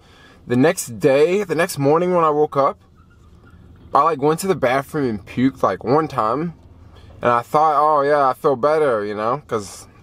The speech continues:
I had, like, this headache, kinda felt like a hangover, but come on, I only had two beers. How can it be a hangover?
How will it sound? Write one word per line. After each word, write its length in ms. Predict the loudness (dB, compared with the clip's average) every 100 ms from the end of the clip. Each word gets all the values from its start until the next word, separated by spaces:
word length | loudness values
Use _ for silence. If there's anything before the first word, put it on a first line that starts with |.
| -6
I 80 | -4
had, 220 | -2 -2
like, 180 | 0 -2
this 160 | -6 -6
headache, 600 | 0 2 4 2 -2 -8
kinda 240 | -2 -2
felt 180 | 0 -2
like 160 | 0 -4
a 60 |
hangover, 520 | -4 0 2 2 2 0
but 260 | 0 -2
come 180 | -4 -2
on, 100 | 0
I 100 | 2
only 200 | 0 -2
had 220 | -4 -6
two 180 | -6 -8
beers. 320 | 0 0 0
How 160 | -2 -4
can 140 | -2
it 60 | -4
be 120 | -2
a 80 | -4
hangover? 480 | -4 -4 -4 -6